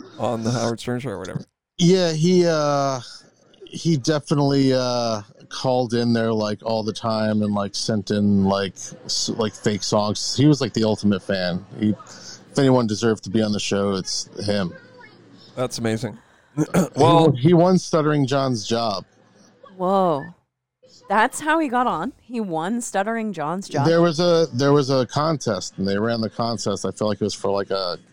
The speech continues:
Speaker 2: like, a, I don't know how long it was, but, uh, whatever I say, it's gonna be wrong. So let's just say there was a contest. Let's just say it went, went on for two months,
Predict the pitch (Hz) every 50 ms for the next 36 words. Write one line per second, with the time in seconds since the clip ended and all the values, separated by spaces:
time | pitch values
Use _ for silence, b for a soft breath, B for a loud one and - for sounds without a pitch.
0 | - B B B B B B B B B B - - - - 90 85 - - -
1 | _ - - 123 139 147 139 127 120 123 113 110 110 107 104 95 95 90 87 92
2 | 92 - - - 98 95 76 - - - - - 135 127 120 123 113 117 120 107
3 | 101 - - 113 101 98 95 87 - 107 104 90 104 95 95 101 101 98 95 85
4 | 85 85 82 - - - 95 90 87 85 82 _ B B B B B B B B
5 | 107 110 - - 127 107 - - 123 113 107 104 104 95 95 - 107 107 104 85
6 | 85 - - 113 113 110 95 - 101 95 95 - - 101 98 - - - - -
7 | - 101 98 95 104 104 104 98 _ - 120 117 110 110 107 110 104 - 104 -
8 | - 139 143 139 131 120 110 92 - - - - - - -